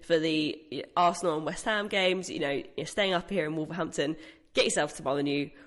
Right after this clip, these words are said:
watch some under eighteens football and cheer them on to get them a place, hopefully in a semi-final of the F A Youth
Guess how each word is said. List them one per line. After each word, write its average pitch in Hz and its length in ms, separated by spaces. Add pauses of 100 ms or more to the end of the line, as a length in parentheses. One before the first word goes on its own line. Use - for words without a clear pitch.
(120)
watch 180 360
some - 100
under 160 220
eighteens 147 400
football 143 360
and 147 220
cheer 175 380
them 151 360
on 139 280
to - 120
get 147 200
them 151 100
a 143 60
place, 147 340
hopefully 165 460
in 147 60
a 139 60
semi-final 180 640
of - 160
the - 160
F - 180
A - 240
Youth - 320